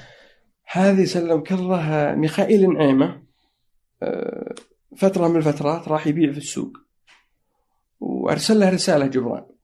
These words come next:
قال: "يا ميخائيل، آه،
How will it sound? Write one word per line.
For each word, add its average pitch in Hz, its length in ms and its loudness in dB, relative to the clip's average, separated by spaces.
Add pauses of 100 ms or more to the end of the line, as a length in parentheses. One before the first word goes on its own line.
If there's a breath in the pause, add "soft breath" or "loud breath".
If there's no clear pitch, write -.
(200)
قال: 131 360 -2 (640)
"يا - 680 -6
ميخائيل، 139 800 -2 (800)
آه، - 440 -8